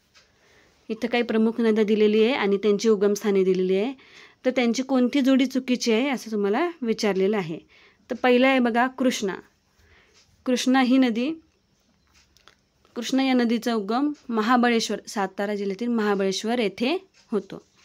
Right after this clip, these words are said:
दुसरा आहे बघा भीमा. भीमा या नदीचा उगम पुणे जिल्ह्यातील भीमाशंकर येथे होतो. तिसरा आहे गोदावरी. गोदावरी नदीचा उगम नाशिक जिल्ह्यातील त्र्यंबकेश्वर येथे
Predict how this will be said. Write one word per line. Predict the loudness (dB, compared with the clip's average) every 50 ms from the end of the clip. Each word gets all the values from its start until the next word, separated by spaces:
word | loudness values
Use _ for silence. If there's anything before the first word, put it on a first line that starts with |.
| -20 _ _ _ _ _ _ _ _ _ _ _ _ _ -8
दुसरा | -6 -4 -4 -2 -2 0 0
आहे | 2 2 0
बघा | 0 0 0 0 0
भीमा. | 2 2 2 2 2 0 -4 -8 -16 _ _ _ _ _ _ _ _ _ -6
भीमा | -2 0 2 2 2 2 2
या | 2 2
नदीचा | 2 0 0 0 -2 -2 -2 -2 -4
उगम | -2 -2 -2 -2 -2 -2 -4 -8 _ _ _ _ _ _ _ _ _ _ _ -6
पुणे | -4 -2 0 0 0
जिल्ह्यातील | 0 0 0 0 0 0 0 -2 -4 -4 -2
भीमाशंकर | 0 0 2 2 2 2 2 0 -2 -2 -2 -2 -2 -2
येथे | -2 -2 -2 -2 -2 -2 -2 -4 -8 -14 _ _ _ _ _ _ -6
होतो. | -6 -6 -8 -12 -20 -20 _ _ _ _ _ _ _ _ _ _ _ _ _ _ _ _ _ _ _ _ _ _ _ -6
तिसरा | -6 -6 -4 -2 0 0
आहे | 0 0 -2 -2
गोदावरी. | 0 2 2 2 4 4 2 2 0 -2 -4 -6 -10 -14 -20 _ _ _ _ _ _ _ _ _ _ _ _ -6 -2
गोदावरी | 0 2 2 2 2 2 2 2 2 2
नदीचा | 0 0 -2 -4 -4 -4 -4 -6 -6
उगम | -6 -4 -4 -4 -4 -4 -6 -6 -6
नाशिक | -6 -6 -4 -4 -4 -4 -6 -4
जिल्ह्यातील | -4 -4 -4 -4 -4 -6 -6 -6 -6 -6 -4 -4 -6 -8 -10 _ _ _ -4
त्र्यंबकेश्वर | -2 0 0 0 0 -2 -2 -2 -4 -4 -4 -4 -4 -4 -4
येथे | -4 -6 -6 -6 -4 -4 -4 -4 -8